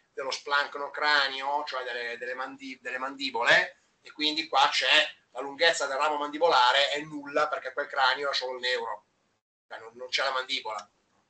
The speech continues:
Questo potrebbe crearmi dei problemi, perché vuol dire che magari nel mio caso, ecco, vedete, note, non c'è la mandibola. Da dove? Il Museo Andrea Doria di Genova,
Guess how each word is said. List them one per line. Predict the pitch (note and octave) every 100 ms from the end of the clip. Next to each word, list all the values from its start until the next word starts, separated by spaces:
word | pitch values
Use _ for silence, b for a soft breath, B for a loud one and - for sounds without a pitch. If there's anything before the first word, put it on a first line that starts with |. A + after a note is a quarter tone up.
| _ _ _ _ _ _ _
Questo | C3+ -
potrebbe | B2 C3+ C3
crearmi | B2 B2 C3+
dei | B2+ A#2+
problemi, | - F3 F#3 B2 - - _ _ _
perché | - B2+
vuol | C#3+ C#3+
dire | C3 C#3+ D3+
che | - B2+
magari | C3 C3 B2+ B2
nel | A#2 A#2+
mio | C#3+
caso, | - B2+ B2 C3
ecco, | A2+ -
vedete, | B2 G#2 -
note, | D3+ A#2+ - A#2+
non | B2
c'è | B2+ C#3
la |
mandibola. | C3+ B2+ A2 A2 A2+ -
Da | D#3
dove? | D#3 C3+ B2 E3
Il | F#3
Museo | D#3 C#3 C#3+
Andrea | C#3+ C#3+
Doria | C3 B2+
di | B2+
Genova, | B2 A#2+ A#2 A#2 A2